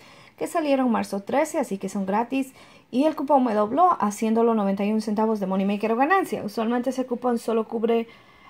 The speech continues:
el total del producto, pero no sé qué pasó ahora. Este arroz Carolina de Red Beans and Rice está a un dólar. Y si usted todavía tiene el cupón de un, ah, cincuenta centavos que salió enero treinta y uno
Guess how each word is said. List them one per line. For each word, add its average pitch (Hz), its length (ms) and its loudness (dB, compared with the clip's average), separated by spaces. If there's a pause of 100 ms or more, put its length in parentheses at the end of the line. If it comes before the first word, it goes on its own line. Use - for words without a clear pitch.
(200)
el 247 160 2
total 240 360 4
del 233 140 2
producto, 359 540 0
pero 202 260 2
no 185 240 -4
sé 185 160 -8
qué 202 100 -6
pasó 240 280 2
ahora. 339 340 8 (560)
Este 370 200 2
arroz 359 260 4
Carolina 311 640 2
de 233 120 2
Red 214 300 0
Beans 240 340 0
and 202 160 0
Rice 302 320 0
está 220 160 -4
a 208 60 -2
un 196 140 -2
dólar. 247 420 2
Y 214 80 -2
si 208 100 -8
usted 294 240 -4
todavía 285 400 0
tiene 285 160 0
el 277 100 0
cupón 262 340 -2
de 254 80 -2
un, 240 340 -2
ah, 220 280 -4
cincuenta 262 440 -4
centavos 220 480 -4
que 214 80 -12
salió 220 560 -2 (580)
enero 285 400 2
treinta 233 360 0
y 247 100 -2
uno 359 220 0